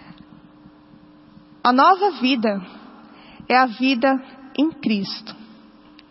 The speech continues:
Se você deseja viver esta nova vida, abra os seus ouvidos, abra sua mente, abra o seu coração.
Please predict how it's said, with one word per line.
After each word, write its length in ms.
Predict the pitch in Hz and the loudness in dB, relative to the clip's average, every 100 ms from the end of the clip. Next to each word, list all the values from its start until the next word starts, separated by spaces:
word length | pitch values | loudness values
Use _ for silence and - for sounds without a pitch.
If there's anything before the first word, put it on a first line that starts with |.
| - - - - - - - - _ - _ _ - _ - - | -20 -20 -20 -20 -20 -20 -20 -20 _ -20 _ _ -20 _ -20 -20
Se 220 | - 285 | -4 0
você 540 | 311 359 - 330 349 330 - - - - - - - | 0 -2 0 0 0 -6 -18 -20 -20 -20 -20 -18 -4
deseja 760 | 233 285 214 269 302 240 220 214 - 202 | 0 0 0 2 2 2 -2 -2 -12 -2
viver 540 | 214 294 220 247 254 | 0 0 0 0 2
esta 260 | 240 - 240 | 0 -2 -2
nova 320 | 233 226 269 | 0 0 0
vida, 420 | 233 208 185 196 - - - - - - - - - - - | 0 -2 -2 -6 -8 -20 -20 -20 -20 -20 -20 -20 -20 -8 2
abra 520 | 247 269 254 262 240 226 - - | 4 4 2 2 2 -4 -10 -6
os 160 | 240 - | -4 0
seus 160 | 247 | 2
ouvidos, 580 | 240 277 226 214 196 220 - - - - - - - - | 4 2 2 0 0 -2 -4 -16 -16 -20 -20 -20 -18 -2
abra 280 | 247 220 254 | 0 2 0
sua 240 | - 269 | 0 2
mente, 600 | 269 233 226 226 - 226 - - - - | 2 2 0 -2 -4 -8 -10 -18 -20 -6
abra 380 | - 262 269 269 | 2 2 4 0
o 40 | 262 | 0
seu 360 | - 294 320 | -2 2 2
coração. 720 | 349 311 311 - - 208 190 | 2 2 2 0 -2 -2 -2